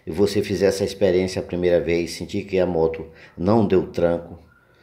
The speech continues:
for uma moto de mil cilindradas pra cima, de setecentas, se ela não deu tranco em cinco minutos, você mantém os cinco minutos.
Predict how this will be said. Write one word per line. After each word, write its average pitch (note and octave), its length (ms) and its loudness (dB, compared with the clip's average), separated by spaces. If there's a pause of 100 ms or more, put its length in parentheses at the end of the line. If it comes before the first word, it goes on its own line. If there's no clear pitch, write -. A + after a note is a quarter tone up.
(100)
for G2 140 0
uma F2 140 2
moto E2+ 320 0
de D2+ 140 -8
mil E2+ 180 -4
cilindradas D#2+ 800 -2
pra - 220 -2
cima, E2+ 420 -8
de D2 140 -12
setecentas, - 840 -8 (400)
se - 140 -6
ela F#2 120 0
não A2+ 220 2
deu G#2+ 160 4
tranco G2+ 420 -2
em G#2+ 60 2
cinco G#2+ 400 -4
minutos, F#2+ 400 -2
você F#2+ 320 -2
mantém A2 400 0
os G#2 160 0
cinco F#2+ 240 -8
minutos. G2 500 -6